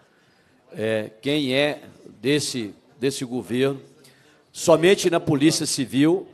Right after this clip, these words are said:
já foram trocados sete vezes o chefe da Polícia Civil, viu, Bartô? Sete vezes. Sete vezes foram trocados o adjunto, sete vezes o superintendente de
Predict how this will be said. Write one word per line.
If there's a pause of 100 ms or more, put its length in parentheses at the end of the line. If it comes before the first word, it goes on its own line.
(560)
já
foram
trocados
sete
vezes
o
chefe
da
Polícia
Civil,
viu,
Bartô? (560)
Sete
vezes. (520)
Sete
vezes
foram
trocados
o
adjunto, (400)
sete
vezes
o
superintendente
de